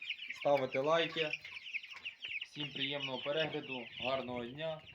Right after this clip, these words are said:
А я пішов годувати ось цих ребят. Бо там в них трохи воно ще пооставалося,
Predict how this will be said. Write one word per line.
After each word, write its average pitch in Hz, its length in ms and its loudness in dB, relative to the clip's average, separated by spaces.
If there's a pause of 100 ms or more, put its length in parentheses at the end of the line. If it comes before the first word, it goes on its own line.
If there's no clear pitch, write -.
(640)
А 110 60 -4
я 147 160 2
пішов - 580 -2 (180)
годувати 123 680 4 (960)
ось 123 280 2
цих 143 380 8 (280)
ребят. 98 520 6 (960)
Бо 117 80 4
там 123 200 10
в 120 40 4
них 117 120 6
трохи 120 340 4
воно 110 220 2
ще 113 140 4
пооставалося, 139 960 8